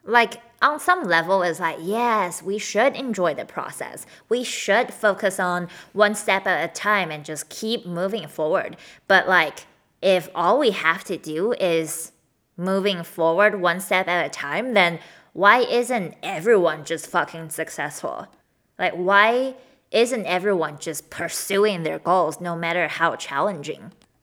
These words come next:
Okay, so we've all heard that progress is not linear. And that can be a beautiful thing, but also, like, when you're kind of, like, plateauing,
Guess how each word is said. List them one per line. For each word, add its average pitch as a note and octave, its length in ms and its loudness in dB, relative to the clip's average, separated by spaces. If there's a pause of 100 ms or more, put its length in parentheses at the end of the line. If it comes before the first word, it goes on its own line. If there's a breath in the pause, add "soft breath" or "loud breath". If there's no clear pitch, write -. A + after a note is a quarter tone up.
(420 soft breath)
Okay, F3+ 180 -2
so F#3 160 -2
we've D4 380 0
all F#3 200 6
heard D#3 360 0
that - 200 -2 (260)
progress C#4+ 600 -2
is A#3+ 280 -4
not E3 580 2
linear. D3+ 640 -8 (640 loud breath)
And F#3+ 420 2
that F#3+ 220 2
can G#4+ 180 -6
be E4 160 4
a F3+ 60 6
beautiful F3+ 640 0
thing, A3 520 -4 (180)
but F#3 200 4
also, G3 460 4
like, D#3 280 2
when D#3+ 680 -2
you're D3+ 380 -2
kind D#3 280 -6
of, D3+ 160 -2
like, - 380 -8
plateauing, B3+ 1040 2